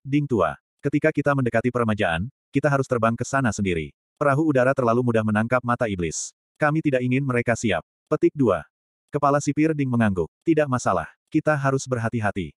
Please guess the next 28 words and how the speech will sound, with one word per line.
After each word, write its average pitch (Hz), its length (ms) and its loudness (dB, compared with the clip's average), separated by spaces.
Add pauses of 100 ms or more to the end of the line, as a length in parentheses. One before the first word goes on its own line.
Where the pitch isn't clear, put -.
Petik 160 240 2
dua. 101 320 2 (480)
Jiang 143 320 0
Chen 147 160 0
memiringkan 123 400 0
kepalanya, 117 560 0 (240)
lalu 131 240 2
melirik 123 240 0
yang 113 160 0
lain. 82 320 -2 (320)
"Kamu 151 240 0
gugup. 117 320 -2 (400)
Orang-orang 139 400 2
ini 127 160 0
berhasil 135 400 0
mencapai 113 320 0
Winter 117 240 0
Draw 107 240 0
bersama 123 400 -2
kepala 107 240 0
sipir. 87 400 -4 (260)
Mereka 139 320 0
pergi 143 240 0
bersamanya 120 400 0
ke 120 100 -4
pengadilan 117 380 0
surgawi 120 420 0
surga. 92 380 -2